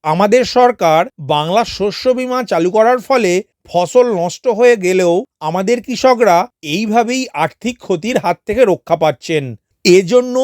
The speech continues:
তাদের কোনো টাকাও দিতে হচ্ছে না। শস্য বীমা প্রিমিয়ামের পুরো টাকাও রাজ্য সরকারই দিচ্ছে। দু হাজার উনিশ সালে চালু হওয়ার পর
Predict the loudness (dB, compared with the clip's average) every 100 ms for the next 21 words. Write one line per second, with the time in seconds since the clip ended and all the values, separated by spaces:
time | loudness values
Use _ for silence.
0 | 0 0 2 2 0 -4 -4 -2 -4 0
1 | 0 0 -2 -2 -2 -4 -6 -4 -6 -10
2 | -8 -2 -2 2 0 2 0 -2 -2 -6
3 | -4 -2 -2 -2 -2 -4 0 0 2 0
4 | 2 2 2 0 -2 -2 -2 -4 -2 -2
5 | 0 -2 0 -4 -8 -6 -6 -6 -8 _
6 | -10 0 2 4 2 -2 -4 -8 -8 -4
7 | -2 0 0 0 -2 0 2 2 2 -2